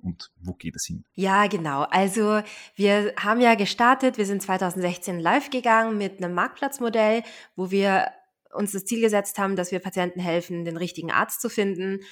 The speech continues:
Speaker 2: und zwar weltweit. Und wir sind da recht naiv an die Sache rangegangen. Und ich glaub, ähm, man braucht am Anfang so eine gewisse Naivität, weil sonst würde man's wahrscheinlich gar nicht machen.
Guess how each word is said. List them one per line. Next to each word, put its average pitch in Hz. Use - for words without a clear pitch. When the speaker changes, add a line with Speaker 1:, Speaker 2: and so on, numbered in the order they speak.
Speaker 2:
und 175
zwar 165
weltweit. 143
Und 208
wir 208
sind 247
da 269
recht 240
naiv 254
an 220
die 220
Sache 208
rangegangen. 185
Und 180
ich 175
glaub, 190
ähm, 185
man 185
braucht 185
am 208
Anfang 214
so 214
eine 226
gewisse 226
Naivität, 196
weil 190
sonst 202
würde 196
man's 196
wahrscheinlich 196
gar 180
nicht 175
machen. 185